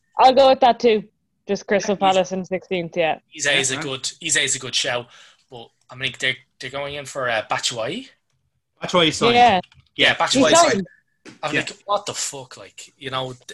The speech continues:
Speaker 2: I'm like,
Speaker 1: He's literally just another Benteke, isn't he? And
Speaker 2: Yeah,
Speaker 1: it's
Speaker 2: it,
Speaker 1: just
Speaker 2: it's
Speaker 1: like,
Speaker 2: just
Speaker 1: look how well that worked out for you
Speaker 2: Yeah.
Speaker 1: last
Speaker 2: The,
Speaker 1: time.
Speaker 2: the argument that Palace need a striker was, like, obvious. Like, everybody, a blind man, fucking Stevie Wonder could see it.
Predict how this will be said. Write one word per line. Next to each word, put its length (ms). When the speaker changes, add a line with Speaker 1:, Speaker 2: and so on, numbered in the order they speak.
Speaker 2:
I'm 80
like, 220
Speaker 1:
He's 220
literally 480
just 260
another 300
Benteke, 760
isn't 160
he? 200
And 100
Speaker 2:
Yeah, 160
Speaker 1:
it's 80
Speaker 2:
it, 40
Speaker 1:
just 200
Speaker 2:
it's 60
Speaker 1:
like, 160
Speaker 2:
just 100
Speaker 1:
look 220
how 160
well 260
that 180
worked 260
out 180
for 80
you 380
Speaker 2:
Yeah. 200
Speaker 1:
last 400
Speaker 2:
The, 60
Speaker 1:
time. 360
Speaker 2:
the 140
argument 600
that 280
Palace 400
need 140
a 60
striker 640
was, 260
like, 260
obvious. 480
Like, 120
everybody, 500
a 60
blind 320
man, 140
fucking 520
Stevie 340
Wonder 260
could 240
see 120
it. 160